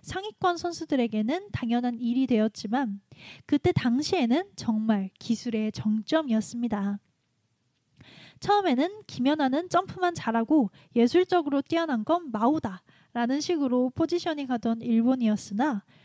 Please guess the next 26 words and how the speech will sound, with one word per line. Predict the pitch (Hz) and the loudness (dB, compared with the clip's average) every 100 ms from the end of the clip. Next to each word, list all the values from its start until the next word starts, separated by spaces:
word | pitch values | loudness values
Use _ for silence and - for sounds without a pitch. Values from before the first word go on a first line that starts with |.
| _ - | _ -16
시니어로 | - 415 415 440 392 311 | -8 -8 -4 0 2 2
올라간 | 403 240 262 320 302 254 | 4 6 8 6 4 -2
후 | 233 - 269 339 _ - | -2 0 0 0 _ -6
점점 | - 233 240 277 269 220 | -2 0 2 2 0 -2
예술적으로도 | 214 - 359 381 330 269 214 240 349 | -2 0 2 2 2 4 4 4 2
김연아 | - 220 220 220 | 0 0 2 2
선수와 | 233 247 254 233 220 | 0 -2 2 2 2
격차가 | 233 226 - 262 233 | -2 -6 -2 0 0
커지는 | - 339 330 339 311 269 | 0 0 0 -2 -8 -6
걸 | 240 220 208 | -2 -2 0
느끼며 | 226 - 208 214 254 196 - - - | -2 -2 -6 -2 -2 -4 -8 -20 -20
"아, | - 214 | -10 -4
이러면 | 220 262 294 233 | 2 2 2 -2
안 | 214 220 | -2 0
되겠다"라고 | 330 277 - 254 226 220 220 220 | 2 0 -2 -2 -2 -2 -2 -2
판단한 | 262 247 247 277 302 | -2 -2 -4 -4 -4
건지 | 262 208 294 269 - - - _ | -4 -2 0 0 -2 -12 -20 _
"예술의 | 233 226 - 359 339 | 4 4 4 0 2
연아, | 240 208 302 370 | 0 0 0 -2
기술의 | - 240 - 311 294 | -4 -2 0 2 2
마오"라고 | 214 214 208 - _ - - 240 247 262 | 2 2 2 0 _ -18 -10 -6 -4 -2
말도 | 220 226 277 | 0 2 2
안 | 381 | 2
되는 | 302 226 214 262 311 | 2 0 0 -2 -4
프레임을 | 311 320 285 233 | -2 0 0 -2
씌워 | - - 254 262 | -4 -2 0 0